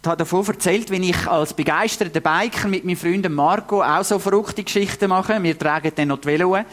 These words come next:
wie zum Beispiel da auf dem, ähm, Bitz Umbreil, das ist ein bisschen höher als dreitausend Meter, nur um nachher können, wunderschöne Trails runterzufetzen, bei schönen Bergseen vorbei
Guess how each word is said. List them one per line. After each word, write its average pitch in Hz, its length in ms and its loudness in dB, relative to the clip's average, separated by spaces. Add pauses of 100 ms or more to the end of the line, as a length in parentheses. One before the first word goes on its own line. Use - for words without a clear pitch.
(500)
wie 175 160 0
zum 175 160 -2
Beispiel 156 280 -6
da 156 220 0
auf 190 160 -4
dem, 156 260 -2
ähm, 143 560 0 (560)
Bitz - 420 -6 (340)
Umbreil, 156 560 0
das 165 160 0
ist - 80 -6
ein - 20 -2
bisschen 170 160 2
höher 170 180 0
als 147 160 -2
dreitausend 156 520 -2
Meter, 165 400 0 (480)
nur 185 160 4
um 208 140 4
nachher 202 520 2
können, 180 480 0
wunderschöne 190 920 0
Trails 170 600 0
runterzufetzen, 170 1000 -2 (540)
bei 151 220 2
schönen 165 440 0
Bergseen 156 600 0
vorbei 151 520 0